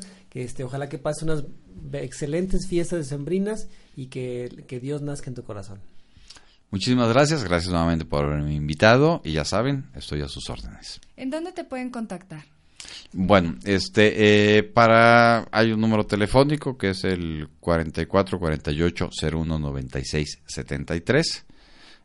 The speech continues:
Speaker 2: Este, tengo una página en, eh, Facebook, también como Miguel Carreras Lomelí. Nada más que aguas, hay otro Miguel Carreras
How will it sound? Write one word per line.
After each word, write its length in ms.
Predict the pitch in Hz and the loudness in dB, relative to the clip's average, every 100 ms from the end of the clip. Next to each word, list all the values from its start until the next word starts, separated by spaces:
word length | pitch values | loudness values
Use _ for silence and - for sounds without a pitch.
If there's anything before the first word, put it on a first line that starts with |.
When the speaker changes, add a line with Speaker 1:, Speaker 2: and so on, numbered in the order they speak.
| _ | _
Speaker 2:
Este, 1000 | 90 92 90 101 98 98 98 101 101 90 - - - | 0 0 2 4 6 6 6 4 2 0 -6 -10 0
tengo 720 | 113 110 107 110 110 110 104 | 2 4 4 6 8 6 4
una 960 | 90 95 95 92 92 87 85 82 80 76 | 2 2 2 2 0 0 0 -2 -2 -2
página 540 | 87 87 92 82 80 | -2 -2 -4 -4 -4
en, 160 | 73 71 | -6 -8
eh, 240 | 69 69 | -10 -12
Facebook, 640 | - 92 95 78 190 - - | -4 -2 -2 -2 -6 -8 -12
también 320 | 78 73 73 | -8 -6 -6
como 720 | 78 76 73 73 71 69 64 | -6 -6 -4 -4 -4 -6 -6
Miguel 360 | 76 71 69 64 | -6 -6 -6 -6
Carreras 640 | 69 69 76 87 - - | -6 -4 -4 -6 -8 -6
Lomelí. 460 | 78 82 135 180 - - - - - | -2 2 2 2 -8 -20 -20 -20 -6
Nada 160 | - 113 | 2 6
más 160 | 123 - | 6 4
que 120 | 95 | 2
aguas, 420 | 87 78 62 - - _ _ _ | 4 4 2 -6 -12 _ _ _
hay 180 | 98 110 | 4 6
otro 240 | 107 101 | 6 4
Miguel 320 | 90 78 85 | 4 2 2
Carreras 720 | - 73 62 - - - - | 2 -2 -2 -8 -10 -10 -10